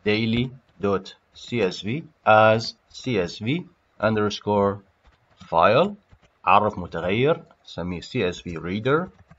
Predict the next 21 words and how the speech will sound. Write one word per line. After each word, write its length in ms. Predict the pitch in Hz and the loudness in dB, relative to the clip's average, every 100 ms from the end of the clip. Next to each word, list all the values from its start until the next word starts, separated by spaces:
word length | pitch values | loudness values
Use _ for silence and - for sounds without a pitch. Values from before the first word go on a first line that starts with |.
| _ - | _ -14
يساوي 580 | - 104 117 127 143 139 _ _ | 2 6 6 4 -4 -8 _ _
سي 320 | - 127 113 | -12 -4 -2
اس 120 | 95 | -2
في 220 | 80 71 71 _ _ - _ _ _ - | -6 -16 -18 _ _ -20 _ _ _ -8
dot 260 | 95 90 - | -6 -6 -6
reader 480 | 85 107 131 151 170 - _ _ _ | -6 -4 0 -2 -2 -10 _ _ _
سي 320 | - - 120 95 | -14 -6 -2 -2
اس 120 | - | -4
في 260 | 80 76 - _ _ - | -12 -16 -18 _ _ -8
underscore 840 | 98 90 82 78 - 107 95 78 76 | -6 -4 -6 -10 -6 -2 0 -2 -6
file 840 | - _ 92 110 135 143 139 139 - _ _ _ - | -18 _ 2 4 6 4 2 0 -8 _ _ _ 0
coating 480 | 123 123 127 123 127 123 _ _ _ | 2 2 2 2 0 -6 _ _ _
يساوي 560 | 87 - 90 65 - - _ - | -18 -8 -6 -6 -10 -18 _ -20
سي 340 | - 127 120 | -10 -2 -2
اس 100 | 98 | -2
في 240 | 85 76 - - | -6 -14 -16 -2
دوت 540 | 120 147 143 - - _ _ - | 0 0 -2 -12 -18 _ _ 0
كوت 540 | 123 127 120 - - _ _ 98 | 2 2 0 -10 -18 _ _ -6
اندرسكور 840 | 92 82 80 - 131 127 127 - - _ | -4 -6 -8 2 6 6 6 2 -12 _
نون 320 | 98 104 101 82 | -2 2 0 -2
نيوميريك. 720 | 80 98 120 156 190 - | -6 -2 2 2 0 -10